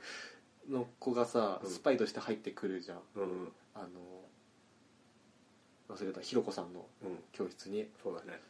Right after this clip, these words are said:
Speaker 2: で、あの時にあの、後世と同じ曲弾くんだよね、試験で。
Speaker 1: あ、そうだっけ？
Speaker 2: 確かね、そうそう、弾くんだけど、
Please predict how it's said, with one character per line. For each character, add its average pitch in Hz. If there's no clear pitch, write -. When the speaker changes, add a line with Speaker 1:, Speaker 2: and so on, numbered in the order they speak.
Speaker 2:
で、 139
あ 160
の 180
時 175
に 117
あ 107
の、 104
後 180
世 117
と 104
同 110
じ 107
曲 117
弾 110
く -
ん 113
だ -
よ 87
ね、 92
試 -
験 90
で。 -
Speaker 1:
あ、 110
そ 117
う -
だ -
っ -
け？ -
Speaker 2:
確 -
か 95
ね、 92
そ -
う 92
そ -
う、 -
弾 -
く 120
ん 104
だ 95
け 95
ど、 98